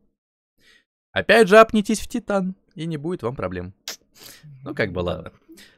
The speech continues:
Speaker 1: Таурус. Один из очень тоже сильно и давно ожидаемых кораблей, про который циги все че-то никак не разродятся. Хотя лично я не понимаю, ну нафига? Как бы я че-то диких каких-то причин его не выпустить до сих пор не вижу.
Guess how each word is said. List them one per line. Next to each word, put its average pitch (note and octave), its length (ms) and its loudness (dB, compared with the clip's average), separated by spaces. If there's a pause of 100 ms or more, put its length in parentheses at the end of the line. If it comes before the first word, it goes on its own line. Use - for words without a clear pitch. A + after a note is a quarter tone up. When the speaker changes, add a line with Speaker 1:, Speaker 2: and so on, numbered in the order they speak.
(260)
Speaker 1:
Таурус. D3 680 4 (220)
Один G3 420 4
из E3 240 2
очень E3 480 2
тоже A2 320 2
сильно A2 380 -4
и G#2 180 -6
давно A#2 500 0
ожидаемых F#2 640 -4
кораблей, D3 540 0
про G#2+ 180 -6
который B2 400 -2
циги C3+ 300 -8
все - 180 -6
че-то - 260 -8
никак - 320 -6
не G2 120 -2
разродятся. G2 560 -2
Хотя A2 260 -2
лично G2 420 -6
я G2+ 180 2
не C#3 120 -2
понимаю, F#2 640 0 (500)
ну D3 140 6
нафига? B2+ 640 4
Как F#2 220 -10
бы F#2+ 100 -6
я B2+ 220 2
че-то A#2 320 -8
диких G2 420 -12
каких-то F#2+ 680 -6 (100)
причин A2 320 -6
его G2+ 180 -4
не F#2+ 140 -4
выпустить G#2 420 -6
до F2 60 -12
сих - 120 -16
пор G#2 200 -6
не G#2+ 80 -6
вижу. F2+ 320 -8